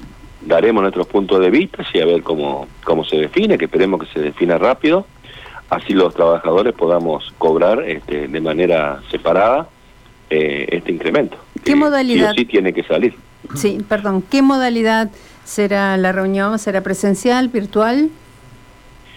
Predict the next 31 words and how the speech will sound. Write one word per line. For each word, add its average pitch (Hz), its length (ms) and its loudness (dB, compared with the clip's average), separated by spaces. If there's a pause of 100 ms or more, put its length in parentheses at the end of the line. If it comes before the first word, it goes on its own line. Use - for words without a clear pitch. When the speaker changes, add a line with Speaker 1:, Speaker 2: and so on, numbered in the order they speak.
(340)
Speaker 1:
La 117 180 4
verdad 143 240 4
que 214 160 -2
desconozco 123 880 0
cómo 95 200 2
Speaker 2:
Mm. 87 40 2
Speaker 1:
va 82 60 0
a - 80 -8
ser, 87 180 0
si 90 80 0
va 87 120 4
a - 80 -8
ser, 85 180 2
este, 73 640 -2 (120)
virtual 90 600 2
o, 69 680 0
o 78 140 -4
presencial. 82 600 0
Esperemos 95 400 0
que - 120 -8
sea 85 260 0
presencial, 104 580 -2
porque 117 200 -2
ahora 92 140 4
ya 87 160 0
todas 95 240 2
las 82 160 -2
actividades 85 640 0
están, 80 280 -2
este, 69 600 -10
eh, 52 140 -14